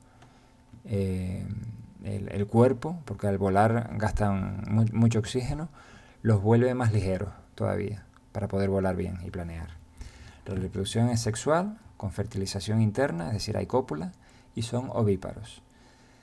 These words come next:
Tienen algunos de ellos una visión muy desarrollada. Ustedes habrán oído la expresión de ojos de águila, ¿no? Pues precisamente como son, eh, predadores, ellos son capaces de ver a su presa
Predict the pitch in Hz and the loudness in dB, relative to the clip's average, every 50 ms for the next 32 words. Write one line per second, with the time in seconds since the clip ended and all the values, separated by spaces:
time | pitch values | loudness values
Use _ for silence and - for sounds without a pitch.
0 | _ - - - - - _ _ _ - - 135 143 143 156 160 160 - - - | _ -20 -20 -20 -20 -20 _ _ _ -4 0 2 2 2 2 0 -2 -2 -6 -10
1 | - _ - - 107 104 110 127 143 147 135 135 135 139 147 147 147 156 151 147 | -14 _ -2 2 2 4 4 4 2 4 6 6 6 6 6 2 0 -2 -2 -2
2 | 151 - 127 131 139 135 127 120 113 - 135 135 143 147 147 - - - 135 131 | -4 -4 -4 -2 -2 -2 -2 -2 -4 -2 -2 -2 -2 -2 -4 -6 -8 -6 -4 -2
3 | 143 151 151 147 135 120 - 120 113 110 107 98 95 101 104 - - 101 95 - | 0 2 2 4 4 2 2 0 0 0 0 0 0 0 -2 -4 -8 -10 -14 -16
4 | - - - - 110 110 110 113 117 117 113 117 117 123 123 127 131 120 120 113 | -20 -16 -8 -4 0 2 2 4 4 4 6 4 4 4 2 2 0 0 0 0
5 | 110 110 107 - 110 113 117 113 113 113 113 107 113 107 101 107 107 107 101 92 | 0 -2 -2 0 2 4 4 6 6 6 6 6 4 4 6 6 6 6 6 4
6 | 92 90 90 92 101 107 - 160 - - - - - 92 - 104 101 104 101 110 | 2 -2 -2 -2 -2 -4 -4 -6 -10 -16 -12 -6 -6 -4 -2 -2 -2 0 0 2
7 | 117 113 117 117 117 107 98 101 98 98 98 - - 104 107 110 113 113 113 113 | 2 4 4 4 2 2 0 -2 -2 -4 -4 -2 -2 0 2 4 4 4 4 4
8 | 110 110 107 107 107 110 - - - - 107 107 104 98 98 98 101 - 104 110 | 4 4 2 2 0 0 -2 -6 -6 -4 -2 0 0 0 0 -2 -2 0 4 4
9 | 110 107 107 113 123 127 117 78 78 - - - - - - - - - - - | 6 6 6 6 6 4 2 -2 -6 -8 -10 -18 -20 -20 -20 -20 -20 -20 -20 -20
10 | - - - - - 113 113 120 113 123 120 117 123 117 123 113 - 120 117 117 | -20 -20 -10 -2 2 4 6 6 4 4 2 2 4 4 4 2 2 2 2 4
11 | 123 120 113 107 - - 113 117 127 127 120 - 143 143 139 131 - - | 4 4 4 2 0 0 0 2 2 0 0 0 -2 -2 -2 -2 -6 -8